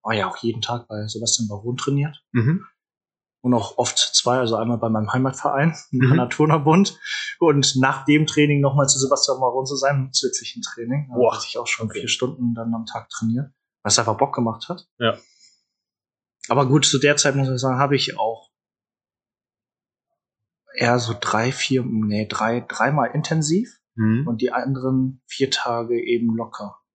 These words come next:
Speaker 1: gemacht.
Speaker 2: Okay. Wie sah so ein lockeres Training bei dir aus?
Speaker 1: Ja, das war dann locker Bodenkampf mit den Jungs beim Judo.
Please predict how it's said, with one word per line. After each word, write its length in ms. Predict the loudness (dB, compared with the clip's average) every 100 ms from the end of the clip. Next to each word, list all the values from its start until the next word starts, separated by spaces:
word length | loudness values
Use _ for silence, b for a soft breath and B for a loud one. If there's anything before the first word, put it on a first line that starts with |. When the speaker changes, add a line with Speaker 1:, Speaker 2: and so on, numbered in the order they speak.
| -12
Speaker 1:
gemacht. 440 | -12 -12 -20 -20 _ _ -6
Speaker 2:
Okay. 400 | -2 -2 -2 -2
Wie 100 | 2
sah 200 | 4 6
so 100 | 6
ein 80 | 4
lockeres 400 | 4 4 2 0
Training 300 | 0 0 2
bei 100 | 2
dir 200 | 2 2
aus? 380 | 2 0 -4 -12 _ _
Speaker 1:
Ja, 260 | -4 0 0
das 200 | 0 -2
war 80 | -4
dann 220 | -2 -2
locker 500 | -2 -2 -2 -2 -2
Bodenkampf 640 | -2 -2 -2 -4 -6 -8 -10
mit 140 | -6
den 160 | -4 -2
Jungs 320 | -2 -4 -6
beim 160 | -6 -4
Judo. 340 | -4 -4 -8